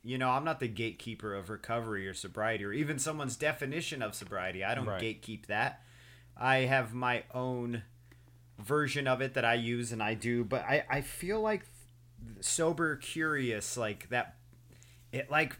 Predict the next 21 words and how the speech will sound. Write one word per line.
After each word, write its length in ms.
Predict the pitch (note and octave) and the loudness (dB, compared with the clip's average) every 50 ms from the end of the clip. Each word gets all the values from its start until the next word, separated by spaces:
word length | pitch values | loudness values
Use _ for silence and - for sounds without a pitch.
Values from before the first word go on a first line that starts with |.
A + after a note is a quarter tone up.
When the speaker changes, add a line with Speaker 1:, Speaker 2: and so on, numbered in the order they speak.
| - - - - | -14 -16 -12 -8
Speaker 1:
really 340 | C3 B2+ C3 C#3+ D3 D3 C#3 | -4 -2 -2 0 0 -2 0
raised 300 | A#2 A#2+ A#2 A#2+ A#2+ - | 0 2 0 0 0 -2
my 140 | A#2 A#2+ A#2+ | -2 -2 0
hackles, 500 | C3+ C#3 C3+ - - A2+ G2 F#2 - - | 2 2 2 2 0 -6 -8 -8 -8 -6
man. 360 | G2+ F#2+ G2 G2 A2 A2 A#2 - | -6 -6 -6 -6 -8 -10 -10 -8
It, 120 | - B2+ C3 | -6 -4 -2
like, 240 | D3+ D3 B2 - - | -2 -2 -4 -4 -6
bothered 460 | C#3 C#3+ D3+ D#3 D3 C#3+ C3+ A#2 A2 | -2 2 4 4 4 2 0 -2 -4
me. 200 | G#2+ F#2+ F2+ F2+ | -6 -8 -8 -6
Like, 200 | F#2+ G2+ G2+ - | -6 -6 -6 -6
reading 520 | A2 A2 A#2+ B2 D3 D#3 E3+ E3+ D#3+ D3 B2 | -8 -8 -4 0 2 2 4 2 2 0 -4
through 200 | C#3 C#3+ C#3+ C3 | -2 0 2 2
it, 80 | A#2 A2+ | 2 2
it 120 | A2 - | 0 -2
pissed 320 | - C#3 A#2+ A#2+ - B2 | -2 -4 -6 -6 -6 -6
me 100 | B2+ C3 | -4 -2
off 240 | C3+ C3+ B2+ A#2+ - | 0 2 0 0 -2
because 280 | - A#2+ - A#2 G#2 A2 | -6 -8 -6 -4 -2 0
I 80 | G#2+ | 0
was 180 | G2+ G#2+ G#2 - | 0 -2 -2 -2
like, 220 | A2 G2+ G2+ - | -2 -2 -4 -4